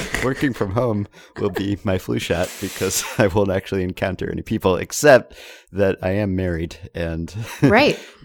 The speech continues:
Speaker 1: Jessie does not work from home. She goes to an office. She brings all the office germs back. And in fact, this very cold is a cold that I think I inherited from her, which she inherited from someone in her workplace, probably. Not to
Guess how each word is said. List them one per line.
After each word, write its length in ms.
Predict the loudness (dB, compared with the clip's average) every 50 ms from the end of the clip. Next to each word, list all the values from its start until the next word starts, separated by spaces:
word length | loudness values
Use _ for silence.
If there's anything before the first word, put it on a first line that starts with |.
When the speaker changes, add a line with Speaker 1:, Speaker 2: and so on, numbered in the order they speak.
| -8
Speaker 1:
Jessie 480 | -2 0 0 0 0 -4 -4 -4 -6 -8 -10
does 180 | -10 -10 0 0
not 160 | 0 0 2
work 160 | -2 -4 -4
from 160 | -4 -4 -2 0
home. 200 | 0 0 0 -2
She 200 | -4 -4 -6 -2
goes 200 | -2 -2 -2 -2 -2
to 120 | -2 0
an 80 | 4 6
office. 460 | 6 6 8 8 4 4 4 0 -6 -12 -18 -20 -20 -20 _
She 160 | -14 -14 -14
brings 320 | -2 0 0 0 2 0 0
all 100 | 0 0
the 140 | 0 0
office 340 | -2 -2 -2 -2 -4 -4 -4
germs 560 | -8 -8 -4 -4 -2 -2 -4 -6 -8 -10 -16 -16 _
back. 300 | -2 -2 0 0 -2 -6
And 160 | -10 -10 -10 -10 -12
in 140 | -12 -12 -6
fact, 340 | 0 0 0 0 0 _ _
this 280 | -2 -2 -2 -4 -10 -4 -2
very 220 | 0 2 2 0
cold 400 | 2 2 4 4 4 2 0 -2 -10 -20 -20 -20 _ _ _
is 160 | -20 -8 -8
a 60 | -8
cold 340 | -4 0 0 0 0 -2 -2
that 200 | -4 -4 -4 -2 -6
I 60 | -8
think 300 | -6 -6 -10 -8 _ -4
I 180 | -2 -2 -4 -4
inherited 600 | -6 -6 -4 -4 -4 -4 -4 -6 -6 -10 -10 -12
from 240 | -16 -16 -16 -16 -4
her, 300 | -2 0 2 2 0 0 -2
which 180 | -8 -10 -8
she 200 | -8 -6 -6 -4
inherited 440 | -4 -4 -4 -4 -4 -4 -6 -8 -10
from 280 | -6 -6 -6 -6 -6 -10
someone 440 | -12 -8 -6 -4 -4 -2 -4 -4 -6 -6
in 100 | -8 -6
her 140 | -4 -6 -4
workplace, 540 | -4 -4 -6 -6 _ -8 -8 -8 -8 -10 -14
probably. 640 | _ 0 0 0 2 0 -2 -4 -2 -2 -2 -4 -6 -14 -20 -20 -20 _ _ _
Not 220 | -6 -6 -6 -6 -4
to 200 | -4 -4 -4